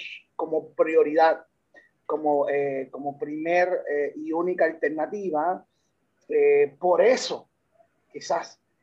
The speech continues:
no salíamos de la iglesia, porque entendíamos que donde Dios estaba era en la iglesia, ¿me entiendes? O sea, eh,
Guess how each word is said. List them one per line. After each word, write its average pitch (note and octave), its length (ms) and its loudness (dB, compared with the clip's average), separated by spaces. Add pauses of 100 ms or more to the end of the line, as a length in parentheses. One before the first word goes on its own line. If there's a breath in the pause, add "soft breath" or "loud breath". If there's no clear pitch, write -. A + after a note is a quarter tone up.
(100)
no F#3+ 120 -4
salíamos C4 540 0
de E3 80 0
la C#3+ 80 0
iglesia, C#3 440 -10
porque D#3+ 200 -10
entendíamos F#3 640 -4
que E3 80 -2
donde D3 220 2
Dios F#3 180 0
estaba F#3+ 240 2
era E3+ 80 0
en E3+ 60 -4
la D#3 100 0
iglesia, E3+ 480 -2
¿me C#3 80 -12
entiendes? D3+ 420 -12
O - 60 -20
sea, A#2 280 -8 (560)
eh, C#3+ 680 -2